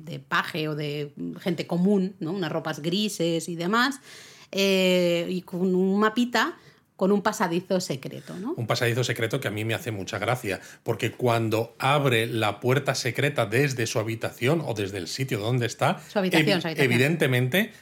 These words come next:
Speaker 2: la puerta no se ve, necesita el mapa para localizarla y dices,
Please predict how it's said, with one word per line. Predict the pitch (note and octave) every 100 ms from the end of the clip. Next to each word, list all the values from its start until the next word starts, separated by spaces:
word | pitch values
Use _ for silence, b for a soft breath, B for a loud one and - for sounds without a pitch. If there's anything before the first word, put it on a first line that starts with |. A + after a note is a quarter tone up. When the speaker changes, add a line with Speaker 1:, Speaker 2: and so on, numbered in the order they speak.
| B
Speaker 2:
la | A#2 G#2
puerta | B2 A2+ D3
no | B2+
se | B2 A#2
ve, | C#3 G2+
necesita | G2+ F#2+ G2 A#2+ C3+
el |
mapa | A#2+ B2 D3+
para | C#3 B2 B2+
localizarla | C3 B2 B2 A#2 G#2 B2 C3 E3+
y |
dices, | A#2+ G#2 G2+